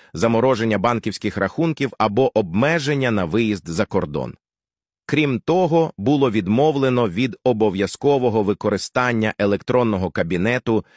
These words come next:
для військовозобов'язаних, надаючи громадянам можливість самостійно оновлювати свої дані через різні канали в умовах воєнного стану.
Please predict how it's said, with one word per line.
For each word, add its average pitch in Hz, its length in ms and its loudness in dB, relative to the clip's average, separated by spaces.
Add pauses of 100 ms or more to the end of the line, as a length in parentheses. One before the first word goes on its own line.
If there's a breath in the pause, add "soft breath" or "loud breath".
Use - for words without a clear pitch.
(180 soft breath)
для 113 240 0
військовозобов'язаних, 110 1500 0 (200)
надаючи 113 600 0
громадянам 113 840 0
можливість 113 800 -2
самостійно 123 800 -2
оновлювати 117 800 0
свої 104 340 -2
дані 117 460 -2 (360 loud breath)
через 120 360 0
різні 117 360 0
канали 110 720 0
в 92 140 -6
умовах 107 480 0
воєнного 87 520 -2
стану. 64 480 -6